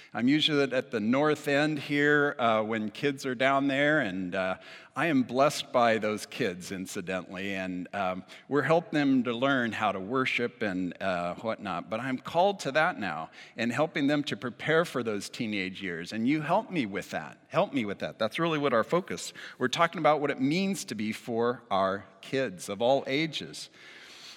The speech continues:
Well, the people of Israel talked about that a long time ago. In fact, the most important prayer in a Jewish life is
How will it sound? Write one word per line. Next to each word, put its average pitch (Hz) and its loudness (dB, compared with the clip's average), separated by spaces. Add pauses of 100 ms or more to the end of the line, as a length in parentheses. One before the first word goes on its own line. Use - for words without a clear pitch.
(300)
Well, 190 6
the 202 4
people 269 6
of 196 4
Israel 165 4 (580)
talked 180 6
about 139 6
that 135 8
a 139 6
long 139 4
time 196 2
ago. 110 2
In 127 2
fact, 175 6
the 156 0
most 185 4
important 165 0
prayer 190 6
in 135 2
a 135 0
Jewish 139 -2
life 151 0
is 139 0